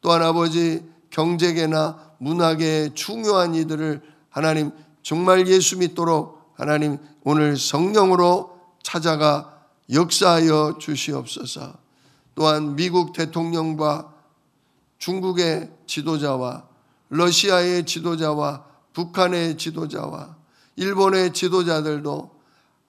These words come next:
악한 마음 품지 말게 하시고, 정말 저들에게 맡겨준 나라와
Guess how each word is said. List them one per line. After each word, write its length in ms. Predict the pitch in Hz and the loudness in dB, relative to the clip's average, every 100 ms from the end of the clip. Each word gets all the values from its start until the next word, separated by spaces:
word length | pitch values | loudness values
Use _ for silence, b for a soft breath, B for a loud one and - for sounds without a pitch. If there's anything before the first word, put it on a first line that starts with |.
| _ - | _ -2
악한 380 | 151 160 196 | -2 0 -2
마음 420 | 185 175 175 175 170 | 0 0 0 -2 -6
품지 400 | 208 196 - 180 | -12 -10 -6 -4
말게 340 | 165 165 170 | -2 -2 -4
하시고, 680 | 160 139 - 151 131 156 - _ _ _ _ _ | -4 -6 -10 -12 -16 -18 -20 _ _ _ _ _
정말 380 | 170 185 185 170 | -4 0 0 0
저들에게 680 | 175 175 185 180 175 170 160 | -2 0 0 0 0 -2 -2
맡겨준 680 | 165 165 180 165 170 156 147 | -2 -2 -4 -4 -4 -4 0
나라와 640 | 156 160 156 156 151 | 0 0 0 0 0